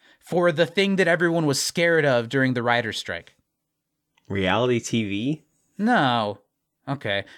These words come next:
Speaker 1: And since that didn't give you anything, I'm gonna give you a couple of the single names, starting
Speaker 2: Mm-hmm.
Speaker 1: with the third release to the first release, which would have been the lead single.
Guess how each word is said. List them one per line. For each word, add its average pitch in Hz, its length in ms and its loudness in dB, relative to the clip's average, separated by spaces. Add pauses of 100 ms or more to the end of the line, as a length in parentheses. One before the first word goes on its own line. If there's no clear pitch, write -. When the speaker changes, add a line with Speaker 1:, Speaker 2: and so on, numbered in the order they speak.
(120)
Speaker 1:
And 220 300 2
since 254 220 0
that 262 200 0
didn't 220 200 2
give 180 160 2
you 170 140 2
anything, 156 500 2
I'm 175 200 2
gonna 208 180 6
give 175 180 0
you 185 280 2
a 165 60 4
couple 175 280 0
of 165 80 2
the 143 60 -4
single 185 440 0
names, 214 560 -2 (180)
starting - 420 4
Speaker 2:
Mm-hmm. 175 80 0
Speaker 1:
with 175 180 -4
the 139 360 2 (320)
third 190 260 2
release 180 360 -2
to 165 80 -4
the 135 80 -4
first 139 340 -4
release, 151 340 0
which 127 140 -6
would 127 80 -2
have 113 80 -2
been 113 120 0
the 110 80 0
lead 107 200 -4
single. 110 420 -4